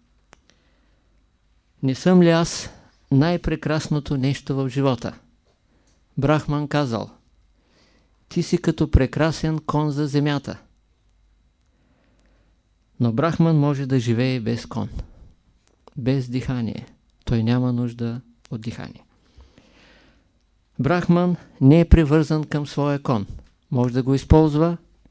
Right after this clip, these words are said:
тялото е този кон, къщата е този кон, но всичко това са външни неща. Жрецът е специализиран в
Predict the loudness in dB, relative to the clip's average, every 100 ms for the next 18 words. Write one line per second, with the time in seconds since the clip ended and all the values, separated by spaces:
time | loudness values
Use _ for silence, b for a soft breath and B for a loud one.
0 | _ _ _ _ -4 0 0 -2 0 2
1 | 2 -2 -6 -6 -6 -8 -8 -6 -6 -6
2 | -8 -8 -6 -8 -8 -6 -6 -6 _ -12
3 | -10 -12 -14 -14 -12 -8 -8 -6 -6 -4
4 | -6 -8 -10 -12 -12 -14 -14 _ _ b
5 | b b b b b b b b b b
6 | b -10 -2 0 0 -4 -8 -10 -20 _
7 | _ -8 -8 -4 -6 -2 -2 -2 -2 -2
8 | -2 0 -2 -8 _ _ _ _ _ _
9 | -12 -10